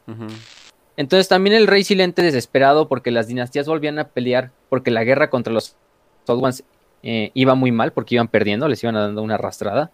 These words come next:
Speaker 1: Ujú.
Speaker 2: eh, deciden hacer este pacto. Entonces les dan este cuerpo de necrodermis a los Zetán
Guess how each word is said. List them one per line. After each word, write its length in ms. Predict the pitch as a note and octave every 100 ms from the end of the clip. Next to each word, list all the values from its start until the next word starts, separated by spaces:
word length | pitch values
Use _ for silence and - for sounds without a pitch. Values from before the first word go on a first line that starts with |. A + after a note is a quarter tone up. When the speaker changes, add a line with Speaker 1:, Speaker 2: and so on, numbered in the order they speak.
| -
Speaker 1:
Ujú. 360 | A2+ A#2 G#2+ A2 B2
Speaker 2:
eh, 300 | A#2 A2+ G#2+
deciden 320 | B2 A#2+ D#3+
hacer 180 | D3 C#3
este 160 | C#3 D#3+
pacto. 300 | - F#3 E3+
Entonces 220 | - E3
les 80 | D3
dan 100 | D#3
este 220 | D#3+ D#3+
cuerpo 560 | - C#3+ - C#3 B2+ - _
de 80 | C3+
necrodermis 640 | B2+ A2+ B2 B2+ C#3 D3 C3
a 60 |
los 120 | A2+
Zetán 360 | A#2+ A2+ C#3+